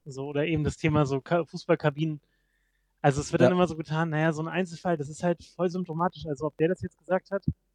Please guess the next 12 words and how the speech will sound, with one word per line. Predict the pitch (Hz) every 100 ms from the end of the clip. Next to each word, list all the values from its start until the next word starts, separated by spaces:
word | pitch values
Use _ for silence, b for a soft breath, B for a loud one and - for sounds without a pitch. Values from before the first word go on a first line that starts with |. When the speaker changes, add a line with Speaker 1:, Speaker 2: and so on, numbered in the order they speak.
| _ _ _ -
Speaker 1:
äh, | 147 147 151 196
also | 151 143
jetzt | -
die | 135
Strafe, | - 156 147
klar, | 147 139
das | 151
ist |
noch | 139
was | 131
anderes, | 151 139 135
aber | 135